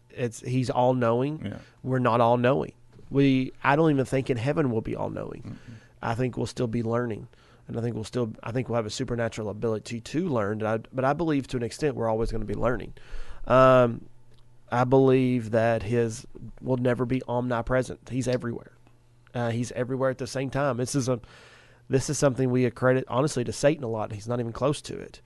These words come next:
Speaker 1: We make the devil into everything, but a lot of times it's not the devil in anything. It's his minions, or it's those fallen angels
Speaker 2: Yeah.
Speaker 1: that have fallen with him, or demonic spirits,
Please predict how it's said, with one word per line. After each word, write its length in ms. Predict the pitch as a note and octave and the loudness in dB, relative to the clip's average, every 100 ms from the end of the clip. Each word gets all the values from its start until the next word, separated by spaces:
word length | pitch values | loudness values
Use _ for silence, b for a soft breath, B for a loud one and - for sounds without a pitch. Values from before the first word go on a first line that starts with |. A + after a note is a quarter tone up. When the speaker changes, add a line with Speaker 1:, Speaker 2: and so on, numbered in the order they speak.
| b b b b _ | b b b b _
Speaker 1:
We 120 | C3 | -2
make 240 | C3+ C3+ B2 | 2 2 0
the 80 | |
devil 320 | B2 B2+ C3 C3 | 0 2 2 0
into 180 | A#2 | 0
everything, 460 | B2 E3 D#3 A#2+ B2 | -2 0 0 -2 -2
but 100 | A#2 | -2
a 40 | |
lot 180 | A#2 C3+ | 2 2
of 80 | D#3 | 2
times 280 | C3+ B2 A#2 | 2 2 0
it's 120 | A2 | -2
not 160 | B2 B2+ | -2 -2
the 80 | A#2+ | 0
devil 280 | B2+ B2 | 0 2
in 80 | A#2 | 2
anything. 460 | C3 E3 A#2+ A2+ A#2 | 4 4 2 0 0
It's 220 | A#2 - | -4 -4
his 280 | B2 A#2 A2 | -2 -2 -2
minions, 480 | A2+ B2+ B2 G#2+ G#2 | -2 0 0 -4 -4
or 160 | A2+ | -6
it's 120 | A2+ - | -6 -2
those 340 | A#2+ A#2 A2 | 0 0 -2
fallen 340 | - A#2+ A#2+ | -2 0 0
angels 320 | A#2 B2 A#2+ A2 | 0 -2 -2 -2
Speaker 2:
Yeah. 60 | A2+ | -2
Speaker 1:
that 40 | |
have 80 | A2 | 0
fallen 320 | B2 A#2+ A#2 | 0 2 2
with 200 | B2+ B2 | 0 -2
him, 140 | A#2+ A2+ | -2 -4
or 60 | |
demonic 420 | A2+ A#2 A#2 A#2+ - | -2 -2 0 0 -4
spirits, 520 | - C#3 B2+ - | -4 0 0 -4